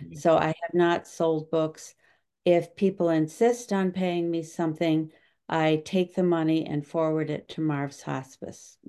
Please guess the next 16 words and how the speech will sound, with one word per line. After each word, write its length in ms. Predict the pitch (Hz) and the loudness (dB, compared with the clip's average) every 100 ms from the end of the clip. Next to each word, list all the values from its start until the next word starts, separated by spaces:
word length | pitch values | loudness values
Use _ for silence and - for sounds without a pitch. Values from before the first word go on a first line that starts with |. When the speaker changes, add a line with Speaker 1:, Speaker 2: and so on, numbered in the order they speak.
| - | -18
Speaker 1:
Oh, 220 | - 76 73 | -14 -12 -14
that's 140 | - _ | -18 _
brilliant. 320 | - 78 - - _ _ | -12 -10 -12 -18 _ _
Um, 260 | 101 95 82 | 0 2 2
you 160 | 92 | 2
end 120 | 98 95 | 2 0
with 120 | 92 | -2
this 160 | 92 | -4
great 260 | - 92 87 | -2 -2 -2
summation, 680 | - 82 82 80 82 78 78 - | -4 -4 -2 -4 -6 -8 -10 -12
um, 440 | 82 80 76 76 | -8 -8 -8 -10
those 220 | 78 80 73 | -8 -10 -8
deeper 280 | 92 - | -8 -6
thoughts 400 | 92 - 85 80 | -6 -4 -4 -2
and 80 | 82 | -4
lessons 540 | 82 80 82 80 78 | -4 -4 -6 -8 -12